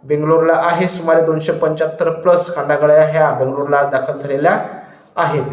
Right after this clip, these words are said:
मित्रांनो बघा, सध्या मोठ्या प्रमाणात कर्नाटकाचा कांदा हा निघत आहे आणि सर्वत्र दक्षिण भारतात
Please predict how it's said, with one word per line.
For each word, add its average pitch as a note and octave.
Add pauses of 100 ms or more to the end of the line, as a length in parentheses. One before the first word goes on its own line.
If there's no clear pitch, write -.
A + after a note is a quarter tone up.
मित्रांनो A3+
बघा, A3
सध्या G#3
मोठ्या F3
प्रमाणात F#3 (460)
कर्नाटकाचा F3+ (180)
कांदा E3 (300)
हा E3
निघत F3
आहे F3+
आणि D#3+
सर्वत्र F3
दक्षिण D#3
भारतात D3+